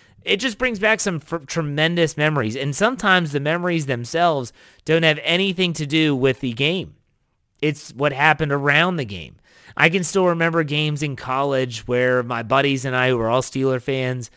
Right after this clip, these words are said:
yelling at the screen, making fun of Tony Siragusa. May he rest in peace. Uh, Brian Billick, we used to hate Brian Billick, uh, Weasel Boy Billick. Uh,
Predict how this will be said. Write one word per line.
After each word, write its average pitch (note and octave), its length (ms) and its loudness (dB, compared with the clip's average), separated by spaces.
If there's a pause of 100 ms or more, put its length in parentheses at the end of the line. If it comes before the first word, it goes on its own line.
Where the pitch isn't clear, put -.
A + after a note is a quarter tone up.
(300)
yelling C#3+ 500 0
at C#3 140 0
the C3+ 100 -6
screen, C3+ 640 -4
making C#3+ 380 2
fun C#3+ 240 -4
of C3 140 -4
Tony C#3+ 300 -4
Siragusa. C3+ 1000 2 (320)
May B2+ 160 -4
he B2+ 100 -4
rest G#2 300 -6
in F2+ 100 -12
peace. C3 460 -8 (240)
Uh, B2 260 -4
Brian C#3+ 540 0
Billick, C#3+ 400 2
we C#3+ 80 0
used C#3 160 -6
to A2 80 -6
hate D3+ 360 0
Brian A#2+ 360 -2
Billick, A2+ 400 -4
uh, A2 40 -8
Weasel C3 460 -2
Boy B2 280 -2
Billick. A#2+ 460 -2
Uh, A2+ 240 -4